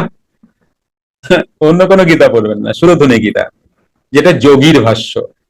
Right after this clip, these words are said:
সুরধনী গীতা ছাড়া আপনার সলভ কেউ করতে পারবে না, সব বাইরের দিকে দেখাইছে। Actually গীতা বাইরের কথাই না,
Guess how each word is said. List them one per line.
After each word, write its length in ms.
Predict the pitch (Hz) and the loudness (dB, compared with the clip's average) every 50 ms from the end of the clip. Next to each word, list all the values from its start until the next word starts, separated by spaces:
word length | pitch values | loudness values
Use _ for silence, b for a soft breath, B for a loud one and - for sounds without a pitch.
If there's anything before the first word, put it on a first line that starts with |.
| _ _ _ _ _ _ _ _ _ _ _ _ _ _ _ _ _ _ _ _ _ - | _ _ _ _ _ _ _ _ _ _ _ _ _ _ _ _ _ _ _ _ _ -10
সুরধনী 420 | - - 208 220 208 233 233 233 220 | -2 0 2 4 4 4 4 4 4
গীতা 200 | 220 226 226 220 | 2 2 2 2
ছাড়া 200 | 220 226 247 240 202 | 2 4 2 2 2
আপনার 200 | - 196 180 - | 2 0 0 2
সলভ 160 | 180 147 156 - | 2 0 2 2
কেউ 120 | 165 151 135 | -2 -2 -2
করতে 180 | 135 113 - 110 | -2 -4 -2 -2
পারবে 240 | 95 104 98 90 - - | -2 -2 -2 -2 -4 -10
না, 60 | - _ _ _ _ _ _ _ _ - | -12 _ _ _ _ _ _ _ _ -2
সব 140 | - 226 196 160 | 0 2 2 4
বাইরের 260 | 165 151 156 165 165 151 | 4 4 4 2 2 2
দিকে 160 | 147 135 131 | 0 0 0
দেখাইছে। 380 | 117 113 110 110 104 - - 110 - _ _ _ _ _ _ _ _ _ _ _ _ - | 0 0 0 -2 -2 -6 -8 -14 -16 _ _ _ _ _ _ _ _ _ _ _ _ -6
Actually 260 | 156 143 185 185 180 160 | -4 0 0 2 2 2
গীতা 160 | 170 175 170 | 2 2 2
বাইরের 280 | 156 139 139 143 143 - | 2 2 2 2 2 0
কথাই 240 | 123 110 - 123 117 | -2 -2 -4 -6 -8
না, 100 | 98 95 | -8 -12